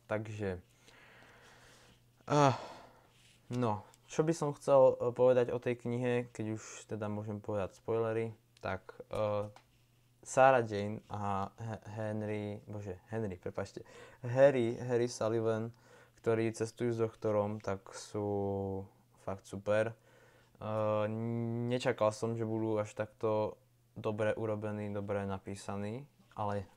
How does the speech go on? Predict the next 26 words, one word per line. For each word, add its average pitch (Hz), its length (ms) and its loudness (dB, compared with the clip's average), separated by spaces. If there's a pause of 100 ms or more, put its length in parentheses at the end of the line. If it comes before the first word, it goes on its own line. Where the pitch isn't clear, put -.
(120)
Tom 101 160 -4
Baker 101 400 -2
s - 160 -20
nimi 98 160 -4
hral 113 320 2
predsa, 101 320 -6
takže 87 320 -14
asi 104 320 -12 (160)
logicky 101 480 -8
vedel, 107 320 -4 (480)
asi 107 240 -8
ako 104 160 -8
sa 117 160 -8
rozhodnú, 117 480 -8
takže, 110 400 -10 (1200)
eh, 123 380 -2 (180)
takže 117 320 -2
v - 80 -18
pohode. 120 260 2 (300)
Ale 113 640 0 (1300)
bolo 143 320 8
to, 139 180 4 (380)
bol 147 240 2
to 143 160 0
zážitok, 123 640 4
ako 123 80 -10